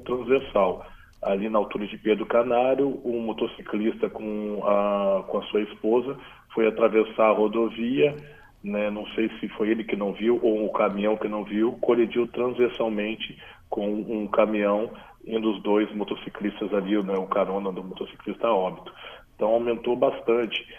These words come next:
né? A gente pode ver que nossas rodovias, né, infelizmente, elas estão aumentando muito o número de cruzamentos, que é uma obra bem mais fácil, bem mais barata do que fazer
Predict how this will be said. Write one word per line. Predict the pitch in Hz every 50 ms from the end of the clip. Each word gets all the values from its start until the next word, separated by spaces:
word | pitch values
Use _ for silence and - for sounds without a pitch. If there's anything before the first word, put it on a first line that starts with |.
| - - - _ -
né? | 98
A | 98
gente | 107 101 - -
pode | - 113 110 110
ver | 98 95 110 110
que | 107 - 113
nossas | 104 113 104 - 107
rodovias, | 101 110 107 110 104 98 92 98 117 131 131 110 98 - - - - - - - - _ _ _ _ _ _ _ _ - - -
né, | - 104 101 98 110
infelizmente, | 127 - - - 107 107 107 95 98 101 107 123 123 - - - - - - - -
elas | - 110 110 104 - - - _ _
estão | _ - 113
aumentando | 117 120 117 117 113 101 - 123 127 123
muito | 117 113 117 123 143 143 143 151 - -
o | 120
número | 113 110 117 127 127
de | 110 120 117
cruzamentos, | - 123 113 139 139 123 113 110 107 107 - - - - - - - - - _ -
que | - 180 170 165 170 190 - -
é | - - 135
uma | 139 135 131
obra | 120 117 120 123 131 135 - - - - - 127
bem | 120 120 120 123 139 139
mais | 127 123 127 127 131 127 - - - - - - _ _ _ _ _ _ - - - -
fácil, | 131 131 135 - - - - 107
bem | 95 107 117 120
mais | 127 123 123
barata | 123 131 123 117 110 110 107 - -
do | 95 98 -
que | - - 110
fazer | - 120 110 95 - 104 104 107 - -